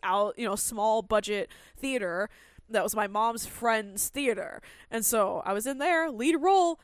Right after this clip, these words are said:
loved, they loved it. I could, I literally, they could play a note and I could sing that note, and not a lot of people can do that, apparently. I didn't know that. <laughs> I thought that was, like, a thing everybody could do.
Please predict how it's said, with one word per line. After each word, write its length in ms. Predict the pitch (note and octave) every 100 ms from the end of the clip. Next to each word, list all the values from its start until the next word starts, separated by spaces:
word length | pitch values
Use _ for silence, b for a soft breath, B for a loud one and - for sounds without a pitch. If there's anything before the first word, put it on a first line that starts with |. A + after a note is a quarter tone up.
| b
loved, 420 | G#3+ B3+ D#4+ C#4
they 120 | A3+ A3+
loved 300 | C4 E4 D4
it. 120 | C#4
I 100 | G#3+
could, 140 | C4 G#3+ -
I 180 | A#3 B3+
literally, 600 | B3 B3+ C#4 C4+ C4 A#3+
they 160 | A#3+
could 180 | A3 -
play 280 | - B3+ B3+
a 80 | C4
note 220 | B3+ A3+
and 100 | G#3
I 60 | G3+
could 140 | G#3+
sing 300 | - - A#3+
that 180 | A#3+ A#3
note, 200 | A3+ G#3+
and 120 | F#3 F#3+
not 160 | G#3+
a 40 | A#3+
lot 140 | A#3
of 60 | A3
people 220 | A#3+ G#3+
can 100 | A#3+
do 120 | G#3+
that, 120 | G#3
apparently. 540 | F#3 G#3 F#3 D#3+ F3+ F#3 B B
I 140 | - A3
didn't 260 | G#3 A3
know 200 | A3+ A#3
that. 260 | B3+ D4 D#4 -
<laughs> 400 | E4+ - D#5+ -
I 120 | C4
thought 220 | - F4+
that 140 | D4+
was, 120 | A#3 -
like, 140 | C4+
a 40 | A3+
thing 240 | D#4 C#4+
everybody 320 | A#3+ C4 C4
could 140 | C4+ G#3+
do. 240 | A3 F#3+